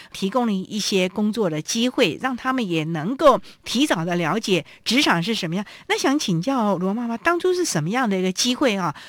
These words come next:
会提供给我们适龄高商的孩子们这样的一个实习的机会啊？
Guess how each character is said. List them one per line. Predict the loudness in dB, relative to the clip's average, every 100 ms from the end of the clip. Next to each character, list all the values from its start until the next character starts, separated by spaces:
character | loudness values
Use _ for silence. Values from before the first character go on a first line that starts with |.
| -6
会 | -2
提 | -2 -2 -4
供 | 2 2 2
给 | 0 -2
我 | 0 -6
们 | -6 -8 -6 -6 -6 -8
适 | -4 -2 0 2
龄 | 2 0
高 | 0 -4
商 | -2 -4 -2
的 | -4 -6 -12 -20
孩 | -10 -4 0 0
子 | 0 0
们 | 0 0
这 | 0
样 | 0 2
的 | -2
一 | -2
个 | -4 -2 -2 -2
实 | -2 0
习 | -2 -2
的 | -2
机 | -2 -4
会 | -2 -2 -2
啊？ | -6